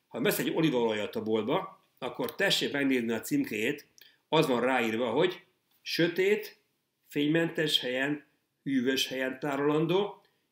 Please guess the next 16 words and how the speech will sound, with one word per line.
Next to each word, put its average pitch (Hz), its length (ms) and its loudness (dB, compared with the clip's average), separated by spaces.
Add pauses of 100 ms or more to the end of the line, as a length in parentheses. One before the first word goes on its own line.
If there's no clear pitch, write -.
és - 180 -6
ne 170 140 2
érje 131 600 0 (460)
oxigén 113 680 -2 (320)
közvetlenül. 104 800 -4 (1800)
Ez - 80 -16
azért 226 340 8
van 131 120 -4
így, 151 200 2
mert 131 220 0
nagyon 147 420 2
bomlékonyak, 117 840 0 (580)
könnyen 165 260 2
avasodnak, 143 600 0
könnyen 147 340 -2
oxidálódnak, 117 1160 0